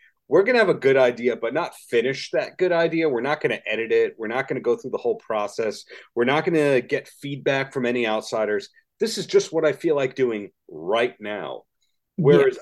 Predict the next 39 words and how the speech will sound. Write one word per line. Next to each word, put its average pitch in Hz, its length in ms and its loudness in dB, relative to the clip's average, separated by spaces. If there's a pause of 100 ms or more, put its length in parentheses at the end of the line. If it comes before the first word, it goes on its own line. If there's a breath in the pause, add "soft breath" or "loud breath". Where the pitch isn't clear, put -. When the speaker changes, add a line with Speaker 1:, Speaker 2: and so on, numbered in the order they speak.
(100)
Speaker 1:
I 131 60 2
think 170 460 -6
that 120 240 -2 (100)
a 117 60 -4
lot 107 420 -2
of 135 160 -2
the 131 100 -4
stuff - 280 -4
that 117 80 -2
we 107 160 -6
love 101 240 -4
from 95 220 -8
Dave 98 420 -6 (540)
had 123 180 -2
an 113 100 -2
outside 151 560 0
writer 107 560 -2 (380)
or 127 200 2
an 120 140 -4
outside 131 760 -4
person 151 400 -2
that 107 120 -4
could 113 140 -10
go, 104 260 -2 (640)
"Mm, 185 440 -8
just - 420 -4 (160)
a 165 60 -4
little 226 280 8
more 220 280 8
work 175 240 4
and 131 160 -4
we're 117 120 0
good 110 220 0
here." 82 220 -12
Whether 127 300 2
it's 123 120 -4
a 123 60 0
Ted - 300 -6
Templeman 107 680 -4